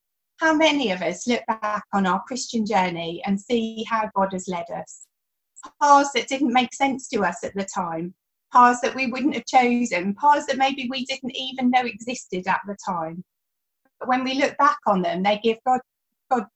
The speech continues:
like, testimony, don't they? They give testimony to God's greater perspective, to his faithfulness to lead us, to take us to places where we will be fed, where we will have rest,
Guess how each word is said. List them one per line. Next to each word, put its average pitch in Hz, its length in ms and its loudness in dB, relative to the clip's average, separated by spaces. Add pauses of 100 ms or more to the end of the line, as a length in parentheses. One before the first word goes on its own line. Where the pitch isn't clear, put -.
(160)
like, 214 220 0
testimony, 190 600 -2
don't 226 200 -2
they? 202 80 -2
They 202 100 0
give 277 160 -4 (200)
testimony 185 640 -4
to - 180 -20
God's 214 300 -4 (180)
greater 240 380 0
perspective, 208 800 -6 (260)
to 254 80 0
his 277 320 -6
faithfulness 190 680 -2
to 226 260 -8
lead 202 340 -2
us, - 340 -10 (500)
to 240 100 -8
take 262 340 -2
us 180 200 -6
to 196 160 -8
places 202 460 -2
where 208 160 2
we 214 140 -4
will 220 240 0
be 202 240 -4
fed, 170 280 -2 (320)
where 233 180 2
we 247 100 -2
will 254 280 0
have 220 260 -2
rest, 185 520 -4